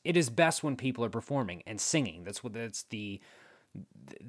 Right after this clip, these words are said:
the emotion behind this movie. It's the best part of this movie. It's, I think it's tough to pick against those final performances.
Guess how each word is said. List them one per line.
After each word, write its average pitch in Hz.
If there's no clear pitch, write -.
the 107
emotion 151
behind 117
this 104
movie. 123
It's 98
the 104
best 117
part 123
of 104
this 101
movie. 113
It's, -
I 113
think 160
it's -
tough -
to 117
pick 110
against 101
those 98
final 98
performances. -